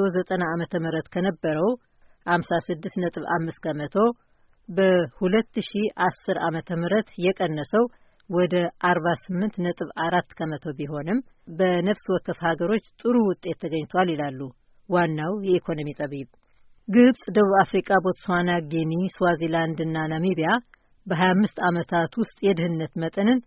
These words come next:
ከአምስት በመቶ በበለጠ መጠን ለመቀነስ ችለዋል። ኢትዮጵያ፣ ጋና፣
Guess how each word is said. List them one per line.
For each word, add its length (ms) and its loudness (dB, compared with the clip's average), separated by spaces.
ከአምስት 680 -2
በመቶ 400 0
በበለጠ 500 -2
መጠን 420 0
ለመቀነስ 500 -2
ችለዋል። 380 -2
ኢትዮጵያ፣ 440 4
ጋና፣ 340 4